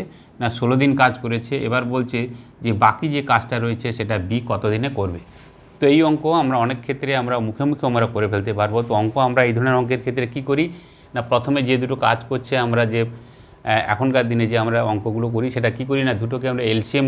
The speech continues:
করে নিই, যে টোটাল কাজটাকে ধরলাম তাকে চৌষট্টি দিয়ে ভাগ করব, একশো চার দিয়ে ভাগ করব, এই ধরনের ব্যাপার। তো শুরুতেই বলি যদি আমরা চৌষট্টি এবং একশো চারের মধ্যে আমরা এলসিএম করতে যাই তাহলে সেক্ষেত্রে কিন্তু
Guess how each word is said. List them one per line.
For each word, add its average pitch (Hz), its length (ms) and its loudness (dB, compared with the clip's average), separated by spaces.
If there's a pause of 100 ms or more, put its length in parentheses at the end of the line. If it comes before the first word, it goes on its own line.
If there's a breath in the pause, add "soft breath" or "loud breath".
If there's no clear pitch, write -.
করে 101 240 2
নিই, 85 120 -10 (200)
যে 120 140 -4
টোটাল 120 240 2 (100)
কাজটাকে 117 440 0
ধরলাম 123 240 0 (100)
তাকে 110 160 -2 (100)
চৌষট্টি 110 420 -4
দিয়ে 120 180 2
ভাগ 110 100 2 (100)
করব, 113 160 -4 (160)
একশো 110 160 -4 (100)
চার 98 200 0
দিয়ে 113 120 -2 (100)
ভাগ 107 180 0
করব, 110 140 -4 (100)
এই 104 80 -2
ধরনের 120 260 0
ব্যাপার। 107 220 0 (520 loud breath)
তো - 40 -4 (100)
শুরুতেই 165 460 6
বলি 131 160 2 (100)
যদি 131 220 -2
আমরা 135 160 2 (500 loud breath)
চৌষট্টি 135 440 -2 (100)
এবং 135 140 -2 (120)
একশো 117 180 0 (100)
চারের 123 300 0
মধ্যে 123 260 0
আমরা 120 180 4 (200)
এলসিএম 113 320 0 (100)
করতে 120 300 -2
যাই 85 140 -4 (360 loud breath)
তাহলে 120 200 -6
সেক্ষেত্রে 139 360 0 (120)
কিন্তু 127 200 0